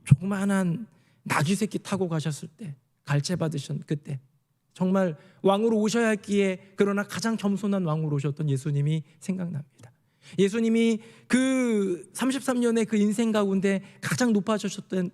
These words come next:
때는요, 높이, 위치적으로 높이는 골고다 언덕의 십자가에 매달렸을 때가 아닐까. 어쩌면 가장 수치스럽고 부끄러운 손가락질 당하는 그 순간에 예수님은 그 십자가의 그 겸손, 섬김, 희생의 사랑으로 우리를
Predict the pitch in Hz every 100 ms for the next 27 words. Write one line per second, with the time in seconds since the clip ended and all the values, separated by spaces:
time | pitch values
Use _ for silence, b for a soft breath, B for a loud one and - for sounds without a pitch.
0 | - 175 165 160 202 151 196 196 196 127
1 | - 214 254 269 262 240 208 175 - 180
2 | 185 170 B B 190 180 190 175 156 139
3 | 135 139 - 160 135 127 127 131 131 120
4 | - - 139 147 139 _ _ - _ _
5 | _ _ _ - 143 139 139 151 180 B
6 | B - - 185 180 165 147 165 175 _
7 | 165 147 160 160 156 185 180 185 - 170
8 | 143 135 143 165 170 B B B - 170
9 | 170 - 196 185 180 147 147 147 110 b
10 | b b - 135 151 147 147 143 139 139
11 | - - 143 131 127 120 120 - 127 -
12 | 131 131 135 113 - 165 160 147 131 B
13 | B - 208 202 180 170 180 165 151 139
14 | 131 127 127 156